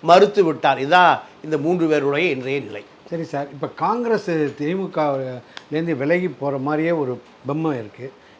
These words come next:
Speaker 2: இது அப்படி ஒரு வேளை போனா அந்த சக்தி பாஜக இந்த இவங்களை எப்படி கூட்டுக்கு வருவாங்க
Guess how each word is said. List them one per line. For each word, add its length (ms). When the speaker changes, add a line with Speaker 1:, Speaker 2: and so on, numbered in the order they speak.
Speaker 2:
இது 220
அப்படி 300
ஒரு 320
வேளை 260
போனா 460
அந்த 360
சக்தி 480
பாஜக 680
இந்த 200
இவங்களை 260
எப்படி 360
கூட்டுக்கு 380
வருவாங்க 380